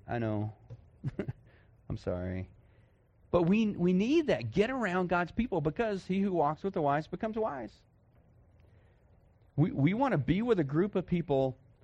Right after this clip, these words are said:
that can help us. Ecclesiastes, uh, Solomon talks about if one is by himself and he falls, there's no one to help him up. But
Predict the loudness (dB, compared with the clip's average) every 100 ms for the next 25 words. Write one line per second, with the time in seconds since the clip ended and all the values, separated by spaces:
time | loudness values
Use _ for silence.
0 | -20 _ _ _ -4 0 0 0 0 -2
1 | -2 0 0 0 -6 -10 -8 -4 -2 0
2 | 2 0 -2 -4 -4 -8 -8 -6 -4 -2
3 | 0 0 0 0 0 2 2 2 -2 -8
4 | -4 0 2 0 2 4 4 0 0 0
5 | 0 2 2 2 0 -4 -2 -2 0 -2
6 | -2 -4 -2 -4 -10 -20 -20 -20 _ _
7 | _ -14 -4 -4